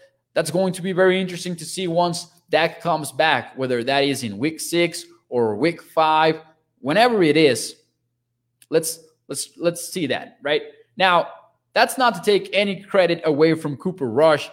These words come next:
that although he's not being asked to do much,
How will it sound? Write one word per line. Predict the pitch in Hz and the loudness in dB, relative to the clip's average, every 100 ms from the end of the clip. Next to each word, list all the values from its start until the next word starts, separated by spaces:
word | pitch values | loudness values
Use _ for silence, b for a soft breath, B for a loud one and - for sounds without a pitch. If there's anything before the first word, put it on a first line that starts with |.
| b b - | b b 0
that | 143 143 - - | 0 0 -6 -2
although | 151 135 156 180 | -2 2 6 6
he's | 170 175 160 | 6 0 -2
not | 165 156 135 | -2 -2 -2
being | 151 139 | -4 -2
asked | 143 143 143 - _ - | -2 -2 -4 -12 _ -14
to | 120 | -10
do | 113 208 | -4 -2
much, | 214 147 127 - | -2 -2 -4 -8